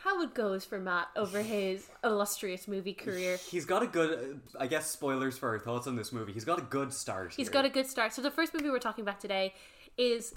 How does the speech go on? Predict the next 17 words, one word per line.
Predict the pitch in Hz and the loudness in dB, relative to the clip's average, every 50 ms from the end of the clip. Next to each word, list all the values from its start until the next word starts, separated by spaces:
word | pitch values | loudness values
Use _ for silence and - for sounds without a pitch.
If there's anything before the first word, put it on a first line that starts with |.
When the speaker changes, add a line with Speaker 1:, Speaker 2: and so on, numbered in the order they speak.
| - - | 2 8
Speaker 1:
unknown | - 320 339 370 359 339 302 | 8 8 10 8 6 4 2
to | - 254 - | 2 0 0
us | - 214 208 - | 0 0 -2 -2
before | - 220 - - 214 202 | -8 -10 -6 -4 -4 -2
we | 190 190 190 | -2 -4 -6
started | - - 190 175 175 185 190 190 - _ _ - | -6 -6 -4 -4 -4 -4 -8 -10 -12 _ _ -10
the | 233 | -10
show. | 240 - 277 277 330 415 403 | -6 -4 -4 -4 -4 -4 -4
Speaker 2:
Yeah. | 285 127 113 92 - 85 - - | -2 -2 -2 -2 -4 -6 0 2
Speaker 1:
Um, | - 202 190 190 202 190 | 4 4 4 4 2 -2
the | 214 | -2
nineteen | 214 226 233 247 233 - 262 240 | 0 0 0 0 0 -2 -2 -2
ninety-eight | 233 233 226 208 202 202 190 | -2 -2 -2 -2 -2 -2 0
rom-com | 202 208 208 214 220 233 - - 226 196 185 180 180 185 - - - - - - | 2 4 4 4 2 0 -2 0 0 2 2 0 0 -4 -8 -14 -20 -20 -20 -12
Mystic | - 208 214 269 285 - - - 330 - - - - - | -6 0 0 0 0 0 -4 -8 -8 -10 -12 -18 -20 -20
Pizza. | - - 202 - - - 208 117 120 95 90 | -16 -16 -14 -14 -8 -6 -4 -4 -4 -4 -4
Speaker 2:
Yeah, | 92 87 87 87 90 | -4 -4 -2 -2 -4